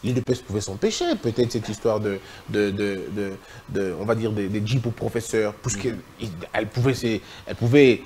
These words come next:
Speaker 1: se refuser tout ça, mais pourquoi elle continue sur la même, la même logique ? Est-ce que c'est un peu comme Patrick le dit, on a un soupçon de continuité dans ce qui est en train d'être fait ? Est-ce que c'est parce que le système, il est tellement dur qu'on ne peut pas le briser,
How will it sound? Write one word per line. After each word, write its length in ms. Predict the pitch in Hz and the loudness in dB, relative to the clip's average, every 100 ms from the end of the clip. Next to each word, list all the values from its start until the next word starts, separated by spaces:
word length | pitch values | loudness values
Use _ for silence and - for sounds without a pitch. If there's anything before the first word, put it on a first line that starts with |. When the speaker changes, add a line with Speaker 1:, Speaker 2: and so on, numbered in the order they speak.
| - | -14
Speaker 1:
se 160 | - | -6
refuser 380 | - - - 143 | -2 0 6 6
tout 140 | 147 247 | 6 8
ça, 180 | 359 | 8
mais 100 | 220 | 8
pourquoi 380 | 135 139 - 269 | 6 4 6 8
elle 140 | 262 - | 8 10
continue 500 | 196 185 202 214 370 | 10 12 10 8 6
sur 100 | - 165 | 2 4
la 80 | |
même, 180 | 143 143 123 127 117 | 4 4 2 0 2
la 80 | 113 | 2
même 120 | 127 | 2
logique ? 280 | 123 120 117 - - - | 2 2 0 -4 -10 4
Est-ce 140 | 185 | 4
que 60 | - | 8
c'est 60 | |
un 60 | 196 | 8
peu 140 | 185 | 8
comme 160 | 202 202 | 6 6
Patrick 280 | 147 156 147 | 6 2 2
le 120 | 131 | 4
dit, 200 | 147 240 - - | 6 4 -2 -4
on 100 | 131 | 6
a 140 | 156 - | 6 6
un 80 | |
soupçon 580 | 139 - 254 - - 262 | 0 6 4 6 2 4
de 120 | 185 | 6
continuité 680 | 143 220 208 180 151 139 147 | 4 2 2 4 4 4 2
dans 140 | 131 | 2
ce 80 | 117 | 0
qui 360 | - 127 110 104 101 | -2 -2 0 -2 -4
est 120 | 107 104 98 | -4 -4 -8
en 100 | 110 | -6
train 120 | 117 | -2
d'être 240 | 110 110 | 0 -2
fait ? 200 | - 226 226 - - | 2 2 2 -6 0
Est-ce 120 | - - | 2 2
que 100 | 262 | 2
c'est 100 | 220 | 2
parce 140 | 170 | 4
que 80 | 185 | 6
le 100 | 156 | 6
système, 360 | - 143 185 | 2 6 8
il 80 | 156 | 8
est 120 | 143 | 4
tellement 300 | - 214 185 | 4 4 6
dur 600 | 156 127 143 277 240 165 - | 4 6 8 10 10 6 4
qu'on 80 | |
ne 60 | 139 | 0
peut 120 | 143 | 0
pas 160 | 135 131 | 4 6
le 80 | 113 | 6
briser, 560 | 127 190 165 208 247 | 6 12 12 12 4